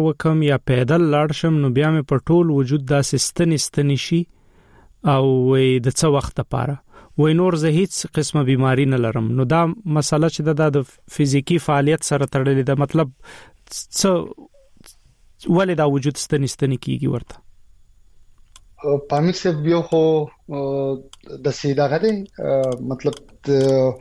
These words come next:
Speaker 2: مس-، مکمل یې د خپل تکلیف نه دی ویلی.
Speaker 1: نه دی ویلی.
Speaker 2: تشخیص کول ګران دي.
Speaker 1: مهم.
Speaker 2: خو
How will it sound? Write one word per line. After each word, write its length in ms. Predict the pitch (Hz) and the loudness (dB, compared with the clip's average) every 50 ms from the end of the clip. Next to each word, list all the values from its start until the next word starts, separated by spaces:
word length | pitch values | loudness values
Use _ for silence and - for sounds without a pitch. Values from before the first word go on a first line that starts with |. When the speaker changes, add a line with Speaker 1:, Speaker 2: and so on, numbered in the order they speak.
| - - - - - - - | -12 -18 -18 -20 -12 -6 -4
Speaker 2:
مس-، 380 | 143 139 - - 160 147 143 139 151 | -2 -2 0 0 0 0 0 0 -2
مکمل 380 | 151 143 - 160 160 180 185 175 | -2 -2 -2 -2 0 0 0 0
یې 80 | 170 160 | 0 -2
د 80 | 147 143 135 | -2 -4 -4
خپل 220 | - - 165 160 151 - _ - - | -4 -6 -6 -6 -6 -10 _ -6 -6
تکلیف 380 | 147 - - 156 165 165 - | -6 -6 -6 -8 -8 -6 -4
نه 100 | 180 190 | -4 -2
دی 120 | 185 190 185 | 0 0 0
ویلی. 120 | 175 156 147 151 | 2 2 2 2
Speaker 1:
نه 120 | 151 143 131 | 2 2 2
دی 80 | 127 131 127 | 2 2 2
ویلی. 200 | 127 123 123 123 123 | 2 2 2 0 0
Speaker 2:
تشخیص 300 | - - - - 156 - | -2 -6 -10 -14 -16 -6
کول 280 | - 165 156 160 165 156 | -2 2 2 2 2 2
ګران 280 | 143 160 165 175 180 175 170 | 2 0 0 0 -2 -4 -6
دي. 80 | 151 - - - - | -10 -12 -8 -4 0
Speaker 1:
مهم. 240 | 160 151 139 143 139 | 0 2 2 0 0
Speaker 2:
خو 140 | 139 151 | -2 -6